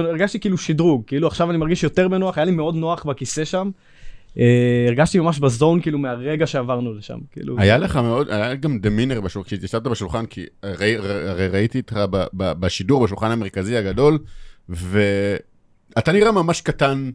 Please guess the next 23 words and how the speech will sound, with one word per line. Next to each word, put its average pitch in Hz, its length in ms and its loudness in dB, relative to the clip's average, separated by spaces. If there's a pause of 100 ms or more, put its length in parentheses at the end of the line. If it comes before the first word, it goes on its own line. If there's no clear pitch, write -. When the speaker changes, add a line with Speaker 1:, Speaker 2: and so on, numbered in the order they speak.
(140)
Speaker 2:
יחסית, 113 400 -6
כאילו, 123 160 -4
בגודל, 113 400 2
אתה 101 160 -4
לא 120 80 -2
רק - 280 -6 (240)
צעיר, 127 360 0
אתה 113 160 -6
גם, 107 200 -4 (440)
אה, 113 200 2 (100)
אה, 117 280 2
נמוך 143 380 2
וקטן 135 420 0
כזה 131 220 -2
ורזה, 113 420 2 (640)
ועדיין 120 680 2
זה 165 80 2
מרגיש 127 440 -2
כאילו, 165 840 0
אה, 120 240 2 (120)
אה, 120 420 0 (100)
אוקיי, 143 240 0
הוא... 127 340 6